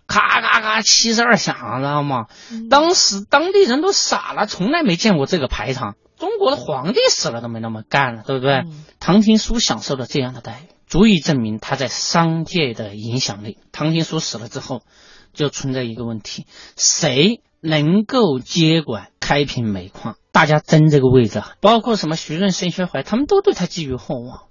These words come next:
Speaker 1: 这个时候突然有一个人冒出来了，说：“你们都别争了，这个位置啊，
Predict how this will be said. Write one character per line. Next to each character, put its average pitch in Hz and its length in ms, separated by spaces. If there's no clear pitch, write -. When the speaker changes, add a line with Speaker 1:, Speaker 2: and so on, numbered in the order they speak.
Speaker 1:
这 233 140
个 196 100
时 160 180
候 156 180
突 - 220
然 151 180
有 120 160
一 117 160
个 135 60
人 120 140
冒 123 280
出 - 160
来 104 140
了， 110 100
说 156 200
：“你 156 100
们 135 140
都 147 120
别 143 160
争 143 160
了， 175 180
这 208 200
个 185 80
位 175 200
置 127 100
啊， 131 180